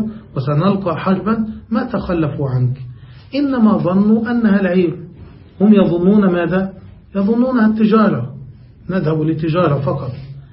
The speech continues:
إنما ظنوا أنها العير يمنعك الله بهم، إذا رجعت إليهم فإن الله يمنعك عن المشركين بهم،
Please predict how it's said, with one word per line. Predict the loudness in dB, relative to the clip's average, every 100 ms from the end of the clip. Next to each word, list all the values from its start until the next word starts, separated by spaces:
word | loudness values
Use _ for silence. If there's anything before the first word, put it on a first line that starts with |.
| -20 -20 -20 -20 -20 -20 -20 -20 -20 -16 -4
إنما | -2 2 2 2
ظنوا | 2 0 2 0 0
أنها | 2 2 0
العير | 0 2 2 -2 -8 -12 -10 0
يمنعك | 2 4 4 4 2 0
الله | 0 2 2 2
بهم، | 2 2 0 -2 -2 0
إذا | 2
رجعت | 2 2 0 0 0
إليهم | 2 4 4 2 2 0 -4 -6
فإن | -2 4 4
الله | 4 2 2 2
يمنعك | 0 2 2 2 0 -2
عن | -2 2 2
المشركين | 2 -2 -4 -4 2 4
بهم، | 4 2 0